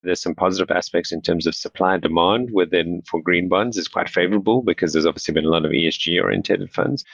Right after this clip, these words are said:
So even though you're buying something that is slightly expensive, maybe it trades particularly well, or maybe it's slightly less volatile. History has shown there's not a huge amount of volatility difference between green bonds and non-green bonds. Looking back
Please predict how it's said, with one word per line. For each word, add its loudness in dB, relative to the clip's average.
So -2
even 2
though 2
you're 0
buying 2
something -2
that 0
is -4
slightly -2
expensive, -2
maybe 0
it -2
trades 0
particularly 0
well, 0
or -6
maybe 0
it's -4
slightly 0
less 2
volatile. 0
History 0
has 2
shown 0
there's 2
not 2
a 4
huge 0
amount 2
of -4
volatility 0
difference -2
between 0
green 0
bonds 0
and 0
non-green 0
bonds. 0
Looking 0
back -2